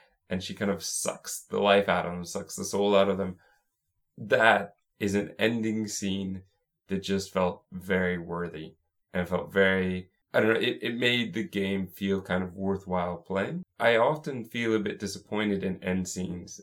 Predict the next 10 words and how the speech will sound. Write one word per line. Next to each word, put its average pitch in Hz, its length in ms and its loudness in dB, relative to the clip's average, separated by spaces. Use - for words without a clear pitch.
and 87 320 -8
end 92 300 -2
cutscenes, 87 680 -4
but 101 200 -2
this 127 260 -4
one 98 380 0
fit - 460 -6
perfectly. - 600 -6
And 90 500 -2
it 101 180 -2